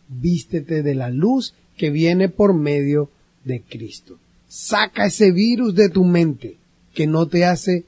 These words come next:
ver con claridad, que te coloca en un punto de ser ignorante de la realidad, de la verdad que nos enseña la palabra de Dios y que por medio de Jesús somos libres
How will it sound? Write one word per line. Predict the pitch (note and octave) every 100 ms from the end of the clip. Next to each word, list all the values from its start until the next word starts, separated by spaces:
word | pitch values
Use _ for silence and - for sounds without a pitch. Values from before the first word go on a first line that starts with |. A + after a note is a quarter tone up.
| _ _ -
ver | C#3 E3+ G#3+ -
con | A3 F#3+
claridad, | F3+ D3+ C#3+ B2+ G2+ _ _ _
que | E3
te | D3 D#3
coloca | D3+ D3+ D#3 F3
en | E3+
un | F3+ D#3
punto | - G3+ G#3 F#3+ G3
de | E3
ser | - E3+
ignorante | F3+ F3 D#3 D#3 A3 G#3+ B3
de | F3+ F3
la | D#3+ D3+
realidad, | C#3 D#3 G3 E3 C3 A#2 _ _ _
de | C3+ F3 E3+
la | D3+
verdad | C#3+ C#3 D#3 B2+ - _ _ _ _ _
que | - D#3+
nos | D#3 -
enseña | C#3 A#2+ C#3+ C#3+ E3
la | F#3 E3+
palabra | B2+ A#2+ C3 C3 C#3
de | C3+
Dios | B2 A2+ G#2+ _ _ _
y | F3
que | C3+ D#3
por | C3+ C3
medio | D3 F#3+ G#3+
de | G#3
Jesús | G3 F#3 - B2+ - _ _ _
somos | - - D3+ D3+ B2
libres | D#3 F3 G3 B3 B3 B3+ -